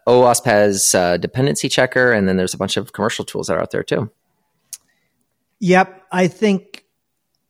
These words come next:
Speaker 2: the only thing people are clamoring for, and we actually talked about a version of this in, uh, at, like, People Don't Care How Good Tools Are podcast.
Speaker 1: Mm-hmm.
Speaker 2: A lot of people could, could benefit a lot from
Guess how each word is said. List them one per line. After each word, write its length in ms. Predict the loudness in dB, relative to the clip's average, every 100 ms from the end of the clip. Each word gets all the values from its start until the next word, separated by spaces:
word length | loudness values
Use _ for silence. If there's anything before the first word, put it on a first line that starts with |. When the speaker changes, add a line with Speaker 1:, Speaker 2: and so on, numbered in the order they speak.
| _ _
Speaker 2:
the 200 | -4 -4 -2
only 320 | 0 2 0
thing 400 | -2 -2 -2 -2
people 380 | -6 -10 -8 -6
are 160 | -4 -6
clamoring 760 | -14 -8 -2 0 0 0 -2
for, 300 | -4 -4 -4
and 180 | -4 -4
we 120 | -2
actually 300 | -2 -4 -8
talked 260 | -6 -8 -6
about 160 | -8
a 40 | -8
version 340 | -6 -6 -6
of 100 | -6
this 240 | -8 -10 -10
in, 320 | -10 -8 -10
uh, 540 | -12 -12 -10 -12 -12
at, 160 | -12 -14
like, 160 | -14 -14
People 240 | -12 -12
Don't 300 | -10 -12 -12
Care 420 | -14 -12 -10 -12 -14
How 120 | -14
Good 240 | -14 -16 _
Tools 300 | -10 -6 -4
Are 160 | -4 -6
podcast. 640 | -8 -10 -8 -8 -8 -12 _
Speaker 1:
Mm-hmm. 400 | 0 2 4 2 -4 _ _ _
Speaker 2:
A 40 | 2
lot 180 | 2
of 80 | 4
people 240 | 2 0 -2
could, 320 | -4 -6 -6
could 160 | -2
benefit 360 | 2 2 2 -2
a 60 | -2
lot 340 | -4 -6 -10
from 400 | -8 -6 -6